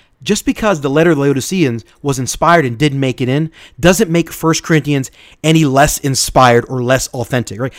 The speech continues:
First Corinthians is still authentic and still inspired on its own right, on its own merit. It, we can prove that. We can point to that without, without necessarily even discussing the letter of the Laodiceans. And I t-, talked extensively about the authenticity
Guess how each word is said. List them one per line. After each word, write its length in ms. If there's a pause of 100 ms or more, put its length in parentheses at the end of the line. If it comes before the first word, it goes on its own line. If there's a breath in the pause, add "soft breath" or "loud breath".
(120 loud breath)
First 300
Corinthians 420
is 160
still 300
authentic 640
and 100
still 280
inspired 580 (260 loud breath)
on 180
its 220
own 260
right, 280
on 160
its 160
own 220
merit. 340 (180 loud breath)
It, 160
we 140
can 140
prove 340
that. 180 (180 loud breath)
We 120
can 160
point 280
to 100
that 200 (260 soft breath)
without, 560
without 400
necessarily 400
even 300 (200 loud breath)
discussing 580
the 80
letter 320 (260 soft breath)
of 60
the 80
Laodiceans. 560
And 100
I 80
t-, 220
talked 180
extensively 600
about 260 (280 loud breath)
the 100
authenticity 800